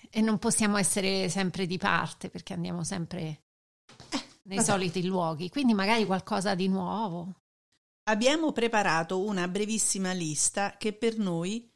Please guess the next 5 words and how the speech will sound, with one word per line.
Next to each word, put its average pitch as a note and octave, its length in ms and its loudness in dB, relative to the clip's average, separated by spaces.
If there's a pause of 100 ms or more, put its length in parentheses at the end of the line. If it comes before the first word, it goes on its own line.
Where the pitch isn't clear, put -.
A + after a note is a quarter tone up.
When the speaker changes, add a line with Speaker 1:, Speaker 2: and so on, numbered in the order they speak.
(240)
Speaker 2:
sono A#3 420 -2
luoghi C4 280 0
importanti G3+ 680 -2
da E3+ 100 0
visitare. D#3 760 -6